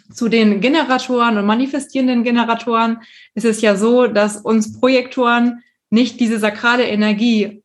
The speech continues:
konstant zur Verfügung steht. Das heißt, wir sind im Gegensatz zu diesen Typen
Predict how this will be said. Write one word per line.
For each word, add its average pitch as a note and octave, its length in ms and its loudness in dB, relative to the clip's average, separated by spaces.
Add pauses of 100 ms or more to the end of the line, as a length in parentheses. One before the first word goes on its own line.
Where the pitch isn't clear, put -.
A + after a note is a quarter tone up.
konstant G#3 580 2
zur G#3+ 120 -8
Verfügung G3 520 -2
steht. E3 440 -6 (420)
Das F#3+ 160 -2
heißt, G#3+ 640 -2
wir G#3 240 -2
sind A3 320 2
im G#3 160 0
Gegensatz A3 480 0
zu G3+ 80 -6
diesen C#4 260 2
Typen A#3+ 580 -2